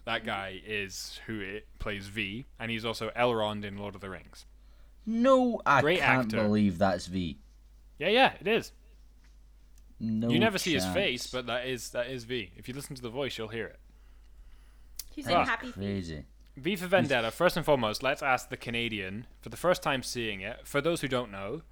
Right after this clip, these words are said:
Speaker 1: V for Vendetta is a movie about Guy Fawkes Night, which in the U K is huge.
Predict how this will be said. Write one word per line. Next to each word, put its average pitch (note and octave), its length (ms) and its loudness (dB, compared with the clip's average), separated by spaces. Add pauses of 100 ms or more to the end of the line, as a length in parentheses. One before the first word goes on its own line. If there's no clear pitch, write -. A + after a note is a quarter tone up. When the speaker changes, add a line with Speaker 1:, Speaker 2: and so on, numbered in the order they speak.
(280)
Speaker 1:
V D3 120 0
for D3 100 -6
Vendetta A#2 580 0
is A#2+ 200 -6
a A2+ 40 -4
movie A#2 440 -6
about A2 420 -4
Guy A2 220 0
Fawkes A#2 400 -6
Night, D3+ 220 -4
which A#2+ 180 -8
in A#2 100 -8
the A2 60 -6
U A#2+ 120 -6
K A#2+ 220 0
is A2 140 -4
huge. B2+ 480 -6